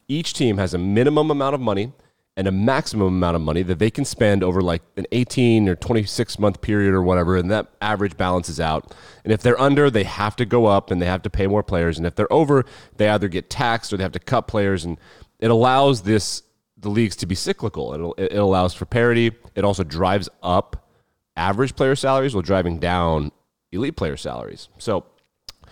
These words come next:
in professional baseball, that doesn't exist, which means if you just wanna pay people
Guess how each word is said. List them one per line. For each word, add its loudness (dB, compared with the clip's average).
in -2
professional -2
baseball, 0
that 0
doesn't -2
exist, -10
which -6
means 0
if -4
you -6
just -8
wanna -2
pay 2
people -4